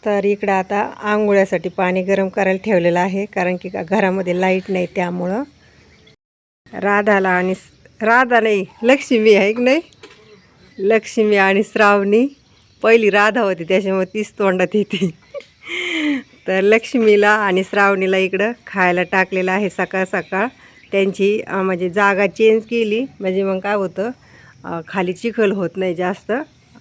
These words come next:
तर जागा चेंज केल्याच्यानंतर मग ते आरामशीर खातात आणि बसतात बी. तर आपल्याला भाजीसाठी कांदे नाहीत, तर कांद्याच्या शेडमध्ये आपण आता कांदे पाहायला आलो होतो आता इकडं. तर चला, आपल्याला कांदे भेटतील की नाही ते पाहूया, माहीतच नाहीत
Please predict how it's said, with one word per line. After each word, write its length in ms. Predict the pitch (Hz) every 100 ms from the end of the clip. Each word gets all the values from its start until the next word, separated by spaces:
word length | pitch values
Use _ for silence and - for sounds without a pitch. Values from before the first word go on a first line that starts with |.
| - -
तर 140 | 180 170
जागा 320 | 190 190 185
चेंज 320 | 185 190 180
केल्याच्यानंतर 680 | 202 185 185 185 190 180 185
मग 140 | 185 180
ते 60 | 180
आरामशीर 460 | 185 190 190 196 185
खातात 400 | - 180 190 190
आणि 180 | 190 202
बसतात 420 | 233 233 - 214
बी. 260 | 185 226 330 - - - - - - - - - 233
तर 180 | 214
आपल्याला 380 | 208 202 208 208
भाजीसाठी 680 | 202 202 190 214 202 170 180
कांदे 420 | - 196 202 208
नाहीत, 340 | 220 214 - 190 226 - - -
तर 120 | 196 - -
कांद्याच्या 420 | 214 226 220 220
शेडमध्ये 500 | - 220 208 220 190
आपण 260 | 180 - 185
आता 260 | 175 202 220 -
कांदे 260 | 202 202 196
पाहायला 360 | 214 196 190
आलो 200 | 175 185
होतो 160 | 185 196
आता 200 | 185 196
इकडं. 280 | 190 202 233 - - - - _ _ -
तर 100 | 185 180
चला, 200 | 208 196
आपल्याला 340 | 190 - 190 185
कांदे 380 | 202 208 208
भेटतील 360 | 214 214 - 196 -
की 80 | 190
नाही 220 | 190 214
ते 120 | 190
पाहूया, 440 | 175 214 214 190 202
माहीतच 420 | 220 220 214 208
नाहीत 140 | 233